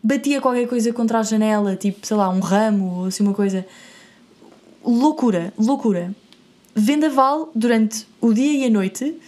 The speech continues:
Depois, ah, nevou enquanto estava sol. E, quer dizer, what do you call this?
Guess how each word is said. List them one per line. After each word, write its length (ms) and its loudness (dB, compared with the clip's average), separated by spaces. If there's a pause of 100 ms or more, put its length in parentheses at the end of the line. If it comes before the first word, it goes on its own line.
(120)
Depois, 560 -4 (1080)
ah, 420 0 (140)
nevou 760 0 (480)
enquanto 380 0
estava 380 -2
sol. 400 -4 (2000)
E, 760 -2 (360)
quer 160 -2
dizer, 360 -2 (1800)
what 180 4
do 60 4
you 80 2
call 280 0
this? 460 -6